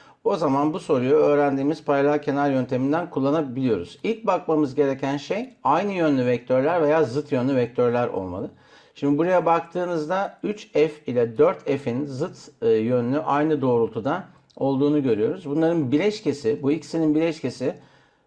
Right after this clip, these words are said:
F kadar olacaktır. Şuraya F kadar yazabiliriz. Bunu yazdığımız takdirde bizim alttaki üç F ile işimiz bitti. Ve burada sadece artık bir F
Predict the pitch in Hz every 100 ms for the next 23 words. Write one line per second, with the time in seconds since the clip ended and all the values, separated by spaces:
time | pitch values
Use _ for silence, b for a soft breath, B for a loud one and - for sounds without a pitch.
0 | b - 180 180 - 139 110 98 - _
1 | - 104 92 101 90 - - - 127 127
2 | - 135 131 123 123 143 139 131 123 127
3 | 120 104 - - 139 170 175 175 156 170
4 | 190 202 - 160 131 - 110 117 156 143
5 | 151 160 135 135 147 143 165 87 - 120
6 | 113 - 101 104 127 131 104 110 - -
7 | 139 151 - 156 156 - b b b b
8 | - 143 156 156 156 165 156 131 143 135
9 | 123 147 151 151 - 139